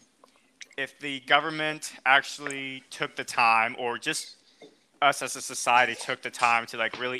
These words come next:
evaluate, like, all right, this university is saying, you know, if you wanna take this major, whatever, you have, it's worth twenty thousand dollars of tuition. If we actually took a step back and said, "Is it really worth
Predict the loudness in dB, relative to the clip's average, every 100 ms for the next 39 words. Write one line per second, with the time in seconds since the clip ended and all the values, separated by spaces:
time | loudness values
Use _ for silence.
0 | -6 4 6 6 2 -2 -2 4 6 6
1 | 2 -12 -18 -18 -20 -20 -12 -6 -4 -4
2 | -6 -4 -6 -6 -6 -6 -8 -6 -4 -4
3 | -6 -10 -8 -6 -8 _ -14 -4 -2 -2
4 | -4 -6 -8 -8 -10 _ _ -20 _ -10
5 | -2 -2 -2 -4 0 0 0 -2 -6 _
6 | _ _ -8 -6 -2 -2 -2 -2 0 4
7 | 6 6 6 0 0 -8 -2 -2 -2 -2
8 | 6 6 6 -2 -4 -8 -8 -4 0 0
9 | 4 2 2 -6 -6 -6 -6 -6 -4 -2
10 | -2 0 -2